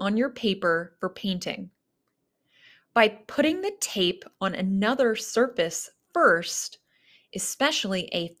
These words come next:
fabric surface, it helps to de-tack the tape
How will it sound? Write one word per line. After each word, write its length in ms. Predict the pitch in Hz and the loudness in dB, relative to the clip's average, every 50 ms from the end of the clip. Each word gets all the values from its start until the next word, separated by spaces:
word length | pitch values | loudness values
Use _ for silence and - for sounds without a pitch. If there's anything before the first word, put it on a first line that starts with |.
| _ | _
fabric 520 | - 202 214 247 285 269 226 185 160 - - | 0 2 4 4 4 4 2 2 0 0 -6
surface, 880 | - - - 160 156 151 - - 170 185 233 262 - - - - - - _ _ _ _ _ _ _ _ _ | -10 -6 -4 -4 -4 -4 0 0 0 2 0 -2 -6 -8 -10 -10 -12 -14 _ _ _ _ _ _ _ _ _
it 160 | - 247 240 | -2 0 0
helps 460 | 240 - - 247 277 269 - - - | -2 -2 -2 -2 -2 -2 -6 -10 -10
to 400 | - - - 226 208 196 185 - - - - 151 | -10 -6 -4 -2 0 0 -2 -4 -6 -10 -14 -10
de-tack 920 | - 214 220 240 277 311 311 320 - - - 185 175 208 262 - - - - _ _ _ | -2 0 2 2 2 2 -2 -6 -10 -6 -6 -2 -2 -2 -4 -4 -8 -18 -20 _ _ _
the 80 | - 185 | -6 -6
tape 440 | 190 - - 311 311 233 196 - | -6 -6 -4 -2 -2 -2 -2 -4